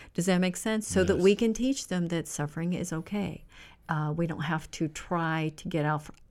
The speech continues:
Speaker 1: from under everything that makes us feel uncomfortable. So the principle is activating my faith makes me strong in any circumstance. So if you're weak, if you're feeble, if you're faint-hearted, I want you to activate your faith. What would faith look like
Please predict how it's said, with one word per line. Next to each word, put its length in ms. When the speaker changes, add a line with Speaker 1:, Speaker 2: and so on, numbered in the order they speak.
Speaker 1:
from 160
under 280
everything 500
that 100
makes 240
us 120
feel 200
uncomfortable. 640
So 160
the 120
principle 680
is 340
activating 680
my 160
faith 480
makes 300
me 120
strong 680
in 240
any 540
circumstance. 720
So 180
if 140
you're 180
weak, 420
if 160
you're 160
feeble, 440
if 120
you're 160
faint-hearted, 720
I 100
want 180
you 80
to 120
activate 500
your 160
faith. 400
What 240
would 180
faith 520
look 300
like 300